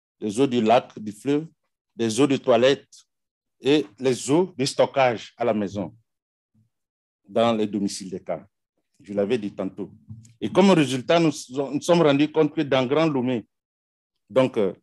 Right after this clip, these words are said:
dans la zone, on vous a dit que, on a dit que c'est vraiment endémique épidémique. On a retrouvé des vibrions cholériques chez des gens, des voisins des malades, dans les eaux de puits, dans les eaux de boisson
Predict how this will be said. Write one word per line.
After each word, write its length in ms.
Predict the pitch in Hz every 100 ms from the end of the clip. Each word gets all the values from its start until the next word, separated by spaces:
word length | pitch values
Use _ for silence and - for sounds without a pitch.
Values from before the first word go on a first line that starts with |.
| _ _ _ -
dans 180 | 104
la 160 | 135 127
zone, 320 | 107 123 123
on 260 | 123 120 120
vous 120 | 107
a 80 | 107
dit 140 | 98
que, 260 | - 110 101
on 100 | 113
a 80 | 104
dit 120 | 98
que 100 | -
c'est 220 | 110 104
vraiment 540 | - - 131 127 117 101
endémique 380 | 104 101 110 104
épidémique. 420 | 95 90 101 147 - - _ _ _ _ _ _ _ _ _ _ _ _ -
On 100 | 110
a 100 | 120
retrouvé 640 | 135 131 139 156 160 - - _ _
des 140 | 110 131
vibrions 340 | 135 110 131
cholériques 460 | 127 113 107 117 -
chez 160 | -
des 180 | 117 110
gens, 320 | 92 107 90 _ _ _
des 80 | 120
voisins 340 | 117 110 104
des 140 | 113 98
malades, 360 | 92 104 160 - _ _ _ _ _ _ _
dans 280 | - 139 156
les 200 | 147 113
eaux 80 | 139
de 120 | 131
puits, 360 | 110 151 214 - _ _ _ _
dans 180 | - 151
les 200 | 180 135
eaux 80 | 147
de 80 | 143
boisson 560 | 110 107 - 135 180